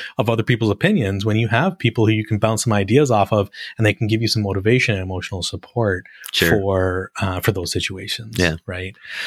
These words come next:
Speaker 2: But in the
Speaker 1: Um,
Speaker 2: end, before we wrap up the negative impact of fopo, I, I do wanna
Speaker 1: Mm-hmm,
Speaker 2: make
Speaker 1: mm-hmm.
Speaker 2: one really kind of overarching point. In the end, all of these different things, the, to me, the biggest negative impact is
Speaker 1: Mm-hmm.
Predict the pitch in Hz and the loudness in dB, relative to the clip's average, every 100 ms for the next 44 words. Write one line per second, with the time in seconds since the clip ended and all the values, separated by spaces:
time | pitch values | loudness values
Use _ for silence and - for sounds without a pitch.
0 | - - 135 120 143 117 98 - 160 98 | -6 0 2 4 4 2 0 0 2 2
1 | 80 85 85 - 82 - - - - _ | 2 2 2 2 0 -2 -12 -20 -20 _
2 | - 90 82 80 - 85 78 78 76 73 | -2 0 2 0 0 0 -2 -2 -4 -4
3 | - - 76 76 85 85 85 - - - | -8 -4 -4 0 0 0 -2 -8 -6 -2
4 | 95 113 120 101 80 80 82 82 82 _ | 0 2 2 2 2 2 0 0 -2 _
5 | _ - 78 90 82 - 82 82 80 82 | _ -8 -2 0 0 -2 -2 0 2 2
6 | 80 85 87 92 92 - - 104 95 - | 0 -4 -4 0 0 0 0 2 2 2
7 | 113 101 92 123 165 123 92 87 85 92 | 2 2 2 2 4 2 2 -2 0 0
8 | 87 - - 80 78 76 - 76 - _ | 0 -2 -2 -2 -2 -4 -6 -8 -10 _
9 | - 87 92 95 80 87 92 80 - 85 | -6 0 2 2 2 0 0 0 2 2
10 | 92 87 - - - - - - _ _ | 2 2 -2 -6 -20 -20 -20 -20 _ _
11 | - 85 80 87 78 80 80 92 92 - | -4 0 2 2 0 -2 0 0 -2 -6
12 | - - 82 78 - - - | -8 0 2 2 0 -4 -6